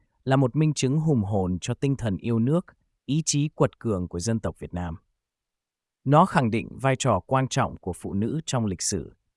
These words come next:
đồng thời làm nổi bật sức mạnh của sự đoàn kết toàn dân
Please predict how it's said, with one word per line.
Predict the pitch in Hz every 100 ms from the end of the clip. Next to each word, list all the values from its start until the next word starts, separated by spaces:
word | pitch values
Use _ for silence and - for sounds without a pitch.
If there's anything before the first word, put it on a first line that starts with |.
| -
đồng | 139
thời | 139 143 135
làm | 127 127
nổi | 104
bật | 113 113
sức | - 185
mạnh | 147 101
của | 76
sự | - 98
đoàn | 95 98
kết | 90 160 175 -
toàn | 120 95
dân | 104 120